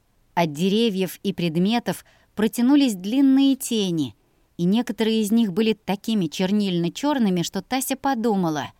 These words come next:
«Если наступишь на них, не провалишься ли куда-нибудь в другой тёмный мир?» Ей бы этого не хотелось. Она знала о том мире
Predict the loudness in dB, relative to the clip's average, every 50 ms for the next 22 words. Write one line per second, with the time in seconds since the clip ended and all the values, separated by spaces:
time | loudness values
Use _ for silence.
0 | _ _ _ _ _ _ _ _ _ _ -16 -10 -6 -4 -4 -4 -4 -4 -2 0
1 | 0 0 0 -2 -4 -6 -8 -6 -6 -6 -4 -2 0 0 0 0 0 -2 -4 -8
2 | -14 _ _ _ _ _ _ _ _ _ _ -6 -2 -2 -2 -2 -2 -4 -2 -2
3 | -2 -2 -2 -2 -2 -2 -2 -2 -4 -4 -4 -4 -4 -4 -4 -2 0 0 0 0
4 | 0 0 0 -2 -2 -2 -4 -10 _ _ _ _ _ -12 -12 -4 -2 0 0 0
5 | 0 0 0 0 -2 -2 -4 -2 -2 0 0 0 0 0 0 -2 -4 -6 -10 _
6 | _ _ _ _ _ _ _ _ _ _ _ _ _ _ -12 -6 -4 -2 -2 -2
7 | -2 0 0 0 0 -2 -2 -4 -2 0 0 0 -2 -2 -4 -6 -6 -6 -6 -8
8 | -8 -8 -8 -10 -10 -12 -12 -14 _ _ _ _ _ _ _ _ _ _ _ _
9 | _ _ _ _ _ -4 0 2 2 2 2 2 2 2 2 4 4 2 2 0
10 | 0 -2 -2 0 0 0 0 0 0 0 0 0 -2 -4